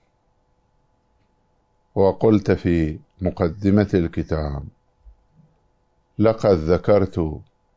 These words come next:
في هذا الكتاب مطالب وروايات من الكتب المعتبرة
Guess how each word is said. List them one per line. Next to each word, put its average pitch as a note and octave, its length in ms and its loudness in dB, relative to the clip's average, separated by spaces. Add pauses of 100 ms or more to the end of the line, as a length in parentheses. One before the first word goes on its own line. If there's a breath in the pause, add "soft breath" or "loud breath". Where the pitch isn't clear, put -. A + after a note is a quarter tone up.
(1700)
في F2 260 2
هذا F2+ 420 2
الكتاب F2+ 1200 2 (1300)
مطالب F2+ 920 2 (920)
وروايات F2 1500 2 (720)
من F#2 260 2
الكتب F#2 840 0
المعتبرة D#2+ 1900 -2